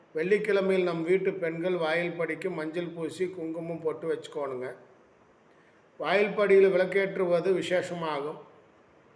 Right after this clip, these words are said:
மாலை அணிவித்து அல்லது புஷ்பங்கள் இட்டு மகாலட்சுமியை வாயில் படியில் வாசம் செய்கிறாள் என்ற நம்பிக்கையில்தான். அதனால தான் நம்மவர்கள்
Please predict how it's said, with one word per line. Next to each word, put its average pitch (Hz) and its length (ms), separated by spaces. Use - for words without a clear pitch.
மாலை 185 380
அணிவித்து 175 460
அல்லது 196 180
புஷ்பங்கள் 180 580
இட்டு 170 460
மகாலட்சுமியை 190 680
வாயில் 175 340
படியில் 170 340
வாசம் 165 380
செய்கிறாள் 165 520
என்ற 156 280
நம்பிக்கையில்தான். 156 840
அதனால 160 360
தான் 175 320
நம்மவர்கள் 165 680